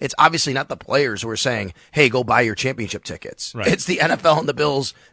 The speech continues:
Speaker 1: doing the proper business they need to do.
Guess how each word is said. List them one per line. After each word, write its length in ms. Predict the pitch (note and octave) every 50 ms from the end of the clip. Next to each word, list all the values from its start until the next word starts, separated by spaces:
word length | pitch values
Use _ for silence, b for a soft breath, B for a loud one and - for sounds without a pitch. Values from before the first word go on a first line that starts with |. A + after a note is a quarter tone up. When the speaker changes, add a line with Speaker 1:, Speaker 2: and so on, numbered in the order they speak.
| b A2
Speaker 1:
doing 300 | G2 D#3 D#3+ D#3+ D3+ D3
the 120 | C#3 C#3
proper 360 | - - B2 C3 C#3 - F3
business 460 | A2+ F#2+ B2+ D#3 D3 C3+ A#2+ A2 - -
they 140 | A#2+ A2+
need 180 | A2+ A#2+ A#2+ -
to 100 | - F#2+
do. 360 | E2 A#2 D3 C3 - - E2+